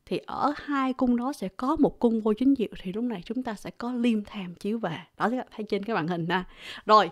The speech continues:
vậy thì bây giờ không mất thời gian, chúng ta vào luôn cái bộ đầu tiên mình sẽ bàn đến của ngày hôm nay là bộ đồng lương. Nghĩa là cái người mệnh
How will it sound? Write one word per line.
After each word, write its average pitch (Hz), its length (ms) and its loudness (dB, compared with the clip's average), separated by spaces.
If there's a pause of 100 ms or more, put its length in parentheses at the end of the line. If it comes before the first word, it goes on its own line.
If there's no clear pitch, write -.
(240)
vậy 185 140 6
thì 208 140 6
bây 214 120 6
giờ 202 140 6
không 240 160 4
mất 302 120 2
thời 180 160 0
gian, 196 160 2
chúng 247 120 -2
ta 226 120 0
vào 180 260 -2
luôn 202 300 4
cái 220 320 -2
bộ 202 220 4
đầu 180 180 2
tiên 208 280 4
mình 170 100 2
sẽ 196 140 0
bàn 185 280 0
đến 233 280 6 (160)
của 190 140 6
ngày 240 180 6
hôm 202 240 2
nay 202 280 2 (460)
là 175 320 0
bộ 175 280 -4
đồng 170 300 -2
lương. 214 280 0 (800)
Nghĩa 233 120 2
là 247 140 2
cái 254 180 2
người 208 300 8
mệnh 175 320 2